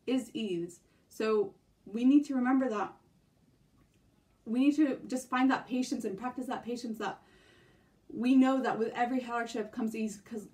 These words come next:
literally Allah has mentioned it in the Quran twice. He's literally reminding us that we need to be patient because with hardship is ease. And so there's also this hadith which states that,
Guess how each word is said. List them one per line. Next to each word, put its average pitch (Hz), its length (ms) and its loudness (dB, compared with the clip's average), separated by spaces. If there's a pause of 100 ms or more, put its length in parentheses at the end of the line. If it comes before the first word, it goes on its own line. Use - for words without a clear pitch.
literally 233 460 -2
Allah 220 300 -2
has 220 180 -8
mentioned 220 400 -4
it - 80 -8
in 208 100 -4
the 208 100 -4
Quran 214 460 -6
twice. 202 400 -8
He's 185 240 -12
literally 240 380 -2
reminding 214 520 -4
us - 120 -10
that 196 280 -6 (120)
we 208 60 -4
need 240 200 -4
to 262 80 -4
be 220 160 -8
patient 220 560 -10
because 214 440 -8
with 226 280 -6
hardship 247 420 -6 (440)
is 226 180 -4
ease. 175 540 -6 (760)
And 208 100 -2
so 247 120 0
there's 254 160 4
also 240 240 -2
this 214 180 -6
hadith 220 560 -6
which 202 140 -4
states - 380 -4
that, 190 380 -4